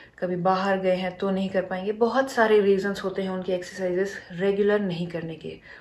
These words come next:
और जब आप exercises regularly नहीं करते हो, आपको अपने problems में कोई फ़ायदा नहीं मिलता है।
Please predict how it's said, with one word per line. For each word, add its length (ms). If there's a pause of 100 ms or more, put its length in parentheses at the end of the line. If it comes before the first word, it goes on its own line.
(100)
और 100
जब 160
आप 140
exercises 560
regularly 460
नहीं 320
करते 340
हो, 340
आपको 400
अपने 580 (480)
problems 580
में 300
कोई 180
फ़ायदा 360
नहीं 280
मिलता 300
है। 220